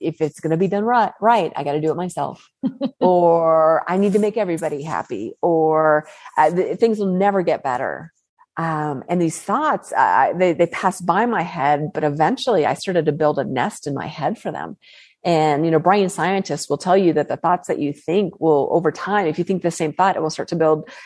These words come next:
Speaker 1: not just, you go from a gravel path in the woods to, like, a super highway in your brain going to these kind of thoughts and
Speaker 2: Mm-hmm.
Speaker 1: conclusions. And I remember coming home from that conversation with Chris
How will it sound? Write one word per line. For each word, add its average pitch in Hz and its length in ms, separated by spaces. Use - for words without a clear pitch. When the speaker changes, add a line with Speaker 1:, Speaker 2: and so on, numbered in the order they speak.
Speaker 1:
not 185 140
just, 175 160
you 180 80
go 185 100
from 180 160
a 160 40
gravel 165 500
path 165 580
in 160 120
the 147 60
woods 147 560
to, 147 120
like, 131 160
a - 120
super 156 540
highway 147 720
in 151 120
your 139 100
brain 160 320
going 147 240
to 156 80
these 139 140
kind 151 180
of 143 80
thoughts 139 380
and 175 160
Speaker 2:
Mm-hmm. 139 80
Speaker 1:
conclusions. 170 640
And 165 580
I 156 220
remember 190 300
coming 175 260
home 175 340
from 160 520
that 160 240
conversation 165 580
with 147 140
Chris 185 520